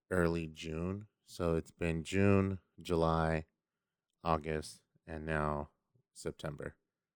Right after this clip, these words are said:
So we're pretty much, we're, like, four months, a four-month break that we took from you guys. And, I mean, you guys took from us. We've had a few people contact us and we're like,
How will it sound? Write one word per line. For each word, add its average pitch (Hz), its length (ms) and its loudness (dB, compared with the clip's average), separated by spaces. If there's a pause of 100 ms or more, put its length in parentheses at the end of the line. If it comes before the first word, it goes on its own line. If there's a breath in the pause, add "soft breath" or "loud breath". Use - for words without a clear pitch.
(420)
So 78 360 0
we're 76 220 -2
pretty 90 320 -4
much, 80 480 -2 (2250)
we're, 90 220 4
like, 78 200 2
four 90 340 0
months, - 480 -6 (140)
a 85 180 -2
four-month 92 600 6
break 80 320 6
that 76 160 0
we 78 120 0
took - 280 -6
from 78 200 -8
you 76 80 -6
guys. 71 440 -8
And, 82 160 -4 (680)
I 82 80 -2
mean, 82 260 2
you 80 100 -2
guys 73 260 -2
took - 220 -10
from 78 220 -6
us. - 340 -10
We've 85 280 0
had 101 260 6
a 87 60 2
few 95 200 -4
people 90 300 -4
contact 85 500 -2
us 85 280 0
and 80 140 -4
we're 76 120 -2
like, 76 320 -6